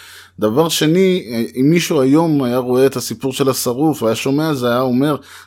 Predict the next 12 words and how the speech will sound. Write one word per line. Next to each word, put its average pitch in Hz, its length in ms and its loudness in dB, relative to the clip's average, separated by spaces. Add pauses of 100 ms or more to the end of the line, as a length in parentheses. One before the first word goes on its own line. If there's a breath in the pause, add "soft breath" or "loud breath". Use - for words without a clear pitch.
"זה 107 100 -6
בטח, 127 480 -2
אה, 113 300 2
הוא 107 140 0
סגר 117 380 0
דיל 120 300 2
עם 110 140 2
הכתב." 101 520 -2 (680 soft breath)
מה 95 340 -4
שאז 135 380 2
היה 123 680 2
מתיחה 123 760 -2